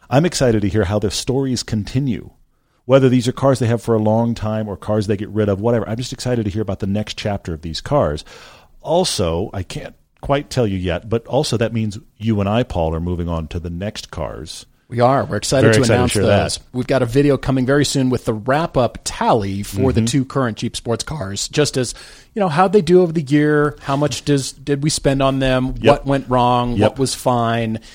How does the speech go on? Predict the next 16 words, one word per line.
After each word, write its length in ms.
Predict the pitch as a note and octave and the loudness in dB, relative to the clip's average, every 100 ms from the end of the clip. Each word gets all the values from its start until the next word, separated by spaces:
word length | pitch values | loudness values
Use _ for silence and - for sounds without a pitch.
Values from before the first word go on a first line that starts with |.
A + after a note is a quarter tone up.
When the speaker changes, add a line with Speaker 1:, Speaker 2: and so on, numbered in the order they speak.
| - | -6
Speaker 2:
just 220 | A#3 - | -2 0
the, 140 | G#3+ G3+ | 0 -2
the 160 | D#3+ F#3+ | -2 0
little 220 | F#3 F3 | 2 2
tally 420 | D#3+ - C3 C3 | 0 -2 0 2
at 80 | A#2+ | 0
the 60 | A#2 | 0
very 280 | A#2 A2+ A2+ | 0 0 0
end. 300 | G#2+ G#2+ G#2 | -2 -2 -4
And 240 | G#2+ A#2+ | -4 -6
on 280 | - C3+ C3+ | -4 -2 0
that 220 | B2 A2 | 0 0
video, 320 | A2+ A#2 G#2+ | -2 -2 -2
we 220 | G2+ A#2 | -4 -6
will 420 | A2 A#2 A2 G2+ - - - | -4 -2 -2 -4 -8 -18 -16
reveal 680 | - A#2+ G#2 A2 G2 F#2 G#2 | -4 -4 -2 -2 -2 -4 -8